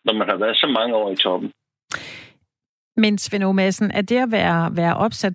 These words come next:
Speaker 2: på at, at bevare sin, sin ære og sin stolthed, er det noget, du genkender som, som sådan en særlig maskulin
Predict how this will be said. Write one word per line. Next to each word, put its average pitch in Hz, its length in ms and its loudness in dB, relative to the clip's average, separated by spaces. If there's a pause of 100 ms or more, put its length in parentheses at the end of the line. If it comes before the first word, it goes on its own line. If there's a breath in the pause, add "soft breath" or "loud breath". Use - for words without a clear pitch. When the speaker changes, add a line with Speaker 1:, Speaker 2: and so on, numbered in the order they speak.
Speaker 2:
på 214 100 2 (220)
at, - 80 -4 (180)
at 165 100 -2
bevare 185 380 0
sin, 170 340 2
sin 202 240 0
ære 180 400 2
og 196 160 0
sin 226 180 2
stolthed, 190 480 0
er 160 60 2
det 202 120 2
noget, 233 180 4
du 247 100 -2
genkender 233 420 2
som, 175 260 0 (360 loud breath)
som - 160 -2
sådan 196 260 2
en 175 100 2
særlig 165 440 0
maskulin 170 760 2